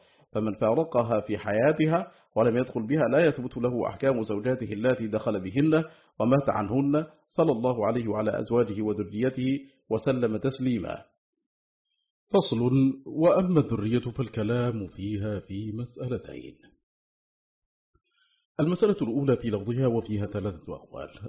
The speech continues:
أحدها أنها من ذرأ الله الخلق أي نشرهم وأظهرهم، إلا أنهم تركوا همزها استثقالا، فأصلها ذريئة بالهمز،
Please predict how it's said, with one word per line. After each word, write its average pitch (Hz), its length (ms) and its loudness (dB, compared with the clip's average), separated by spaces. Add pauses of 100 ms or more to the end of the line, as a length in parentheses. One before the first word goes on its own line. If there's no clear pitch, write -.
(120)
أحدها 92 520 -2
أنها 139 400 2 (360)
من 160 240 6 (120)
ذرأ 123 500 2
الله 101 400 -4
الخلق 135 340 0
أي 127 180 0
نشرهم 117 640 -2
وأظهرهم، 92 760 -6 (600)
إلا 180 300 4
أنهم 110 240 0
تركوا 104 440 -4
همزها 113 260 -2
استثقالا، 113 540 -4
فأصلها 110 560 -4
ذريئة 113 800 -2 (220)
بالهمز، 90 560 -2